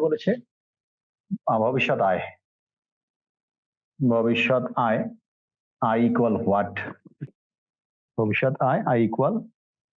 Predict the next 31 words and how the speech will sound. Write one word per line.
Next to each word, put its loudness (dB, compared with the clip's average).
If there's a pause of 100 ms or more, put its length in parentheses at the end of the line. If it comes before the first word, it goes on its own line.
(460)
what? 2 (200)
আমরা 4 (140)
জানি 4 (1900)
চক্রবৃদ্ধি 0
সুদের 2
ক্ষেত্রে 2
I 2
equal -2 (140)
A 2 (140)
plus, 0 (680)
না, 2 (160)
সরি, 2 (160)
A 4 (140)
into 4 (1300)
one 4
plus 4 (320)
R 0 (420)
to 2
the 4
power 2 (100)
T। 4 (1000)
যখন 2 (120)
সুদ 4 (120)
বছরে 2 (100)
ভাগাভাগি 0
দেওয়া 0
হয়, -2 (120)
বছরে -4 (140)
একবার -2 (100)
না 2
হয়ে 0